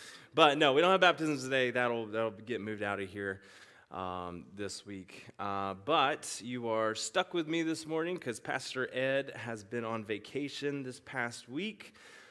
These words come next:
Um, he will be back, uh, tomorrow. Um,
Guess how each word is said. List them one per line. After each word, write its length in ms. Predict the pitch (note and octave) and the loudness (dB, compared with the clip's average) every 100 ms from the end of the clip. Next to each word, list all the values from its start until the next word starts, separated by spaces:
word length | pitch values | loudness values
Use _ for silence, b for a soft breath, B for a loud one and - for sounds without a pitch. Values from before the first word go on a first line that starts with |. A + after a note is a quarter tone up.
| B | B
Um, 420 | - G#2+ G#2 G2+ G2 | -4 -2 0 -2 -6
he 280 | G#2 A#2+ | -10 -8
will 180 | A#2+ A2 | -6 -6
be 160 | G#2 A2 | -6 -10
back, 540 | F#2+ G2+ G#2 F#2+ - - - | -6 -4 -4 -8 -14 -18 -14
uh, 260 | F#2+ F#2+ F#2 F#2 | -8 -6 -6 -10
tomorrow. 880 | - A2+ B2 - D3 G2+ A1+ B1+ A2 A#2+ | -8 -6 -4 -2 -2 -4 -6 -10 -12 -8
Um, 500 | A2 A2+ A2+ G#2+ A2 | -2 0 0 -2 -6